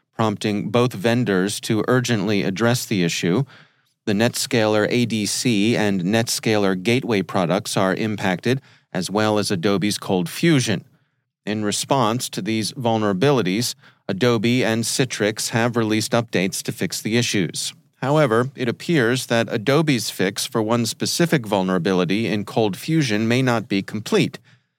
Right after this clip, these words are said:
Research organization Rapid Seven, who discovered this vulnerability, reported that the fix provided by Adobe on July eleventh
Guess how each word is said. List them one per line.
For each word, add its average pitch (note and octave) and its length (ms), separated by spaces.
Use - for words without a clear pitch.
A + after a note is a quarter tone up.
Research A#2 460
organization G#2+ 840
Rapid A2+ 440
Seven, C3 500
who G#2 180
discovered G#2 560
this F2+ 160
vulnerability, E2+ 760
reported A2+ 600
that G#2+ 240
the G2+ 80
fix - 320
provided A#2 500
by G#2+ 140
Adobe A2+ 540
on A2 180
July A2+ 360
eleventh A2+ 520